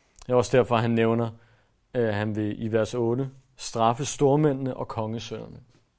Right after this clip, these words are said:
Dem, der leder. Dem, der viser vej for andre. For Sefanias og folket dengang, der taler det her om Herrens dag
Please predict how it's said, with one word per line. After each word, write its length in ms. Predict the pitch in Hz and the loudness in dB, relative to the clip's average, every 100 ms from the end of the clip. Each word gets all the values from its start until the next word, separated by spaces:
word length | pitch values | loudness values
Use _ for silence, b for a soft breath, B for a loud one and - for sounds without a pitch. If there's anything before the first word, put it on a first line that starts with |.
| - | -8
Dem, 160 | 127 120 | -6 -4
der 80 | 127 | -2
leder. 340 | 107 104 104 - _ _ _ _ _ - | -2 -2 -4 -12 _ _ _ _ _ -6
Dem, 120 | 120 | 0
der 80 | 117 | 0
viser 280 | 117 107 120 | 0 -4 -2
vej 220 | 107 - | -4 -4
for 160 | - | -10
andre. 260 | 110 - 135 - b b b _ _ _ _ _ _ _ _ b b b b b _ _ _ _ _ - | -12 -12 -18 -20 b b b _ _ _ _ _ _ _ _ b b b b b _ _ _ _ _ -10
For 520 | - 139 131 127 - _ _ _ _ _ | 4 4 4 0 -12 _ _ _ _ _
Sefanias 800 | - - 143 156 156 202 202 196 | -10 -2 0 2 2 2 0 -4
og 100 | 160 | -6
folket 360 | 151 156 147 139 | 2 2 2 0
dengang, 360 | 131 123 104 - _ _ _ _ _ _ _ _ _ _ b b - | -2 -4 -8 -12 _ _ _ _ _ _ _ _ _ _ b b -4
der 80 | 131 | -2
taler 360 | - 160 156 | 4 4 6
det 160 | 143 147 | 4 4
her 120 | 147 | 2
om 220 | 135 120 | -2 -6
Herrens 460 | 104 117 135 156 - | -4 -2 0 -2 -2
dag 340 | 135 131 - | -4 -4 -6